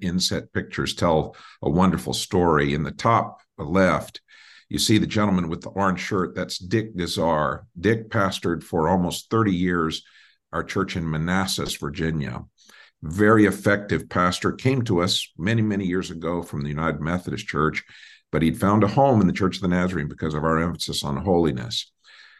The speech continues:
Um, his son, who's right there next to him in the sport coat, is Steve Gazar. Steve is a graduate of Nazarene Bible College with a bachelor's degree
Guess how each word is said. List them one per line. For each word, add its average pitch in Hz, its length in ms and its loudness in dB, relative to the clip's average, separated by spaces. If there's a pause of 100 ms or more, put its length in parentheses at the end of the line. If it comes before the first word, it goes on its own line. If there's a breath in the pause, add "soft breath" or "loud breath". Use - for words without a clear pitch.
(260 loud breath)
Um, 85 240 0
his 101 320 6
son, 113 720 4
who's 87 280 2
right 95 220 2
there 85 140 2
next 101 280 0
to 90 140 -2
him 92 160 0
in 80 100 -2
the 76 180 -6
sport - 440 -2
coat, 80 340 -2 (720)
is 95 160 0
Steve 120 360 4
Gazar. 78 500 -4 (300 soft breath)
Steve 104 720 6
is 85 120 2
a 80 40 0
graduate 85 760 0 (180)
of 82 160 0
Nazarene 90 360 2
Bible 90 240 4
College 76 600 -2
with 78 180 -4
a 73 60 -4
bachelor's 82 540 0
degree 73 500 -2